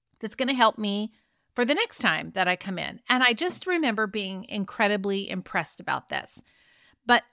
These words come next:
as I mentioned, these were all paper. So when I opened my practice, I had the same thing. I didn't have nearly as many as she did, but I had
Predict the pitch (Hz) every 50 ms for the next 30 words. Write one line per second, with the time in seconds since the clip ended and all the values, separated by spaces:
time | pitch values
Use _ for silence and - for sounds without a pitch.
0 | _ _ _ _ _ - 240 247 233 240 233 233 269 339 381 - - 226 208 196
1 | 220 214 - 233 - - 220 233 240 247 262 262 - 226 240 208 196 - 151 104
2 | 87 - _ _ _ - - 285 277 277 262 - _ 226 269 285 294 311 339 370
3 | 370 349 - 254 226 220 220 226 247 277 294 311 294 - - 226 175 165 165 -
4 | - 175 185 220 254 - - - _ _ 214 214 226 233 254 254 240 220 196 190
5 | 185 190 175 165 196 196 - - - 233 226 226 233 226 - 226 175 160 165 185
6 | 190 175 185 185 165 156 156 165 170 175 170 165 165 165 170 170 156 156 151 151
7 | 147 - - 175 160 160 147 147 160 175 - _ _ _ _ _ _ _ - 220
8 | 233 262 285 320 311 285 269 226 220 208 202 202 196 -